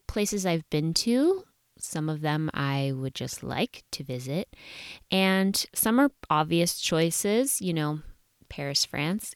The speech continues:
kind of an obvious choice, uh, but some of them are not. Some of them are a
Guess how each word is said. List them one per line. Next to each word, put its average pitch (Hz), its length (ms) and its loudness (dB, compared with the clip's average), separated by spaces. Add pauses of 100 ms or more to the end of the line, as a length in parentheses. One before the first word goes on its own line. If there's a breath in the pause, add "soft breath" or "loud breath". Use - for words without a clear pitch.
kind 151 220 -6
of 147 80 -4
an 151 100 -2
obvious 156 400 0
choice, 185 420 2
uh, - 80 -2
but 262 200 2
some 269 160 4
of 294 80 4
them 294 180 4
are 285 60 6
not. 185 320 4
Some 220 180 0
of 226 80 2
them 226 200 4
are 208 140 2
a - 20 -4